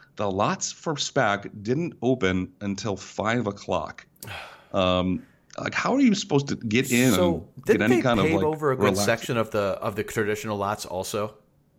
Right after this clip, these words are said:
Speaker 1: Yeah, the, all the tra-, the, the main venue lots didn't open till five o'clock.
Speaker 2: Yeah.
Speaker 1: Um,
Speaker 2: No, from what I understand, though, they paved over a lot of the old grassy stuff you used to be able to tailgate on. I, I, you know,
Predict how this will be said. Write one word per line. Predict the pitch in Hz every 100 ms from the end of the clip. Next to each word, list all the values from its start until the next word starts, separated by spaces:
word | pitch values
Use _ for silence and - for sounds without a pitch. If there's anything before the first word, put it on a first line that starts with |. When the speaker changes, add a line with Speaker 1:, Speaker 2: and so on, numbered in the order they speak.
| -
Speaker 1:
Yeah, | 120 -
the, | 113
all | 117
the | 123 131
tra-, | - 110
the, | 101 107 98
the | 104
main | 107 120 131 117
venue | 110 110 104 90
lots | 92 78 -
didn't | 101 107 98
open | 101 90
till | 90 90
five | - - 85 107
o'clock. | 78 - - 87 - -
Speaker 2:
Yeah. | 110 95 90
Speaker 1:
Um, | 80 80 80 - - _ -
Speaker 2:
No, | 156
from | 139 135
what | 151
I | 165
understand, | 147 110 - 139 151
though, | 98
they | 92 92
paved | - 123 123 107
over | 101 120 98 92
a | 101
lot | 101 90 92
of | 85
the | 87 85 -
old | 110 107 90
grassy | 104 98 131 104
stuff | - 95 -
you | 87
used | 92
to | 92
be | 107
able | 90
to | 90
tailgate | 101 101 110 135
on. | 147 160 -
I, | - - - - - - -
I, | - 92 - -
you | 147
know, | 104 87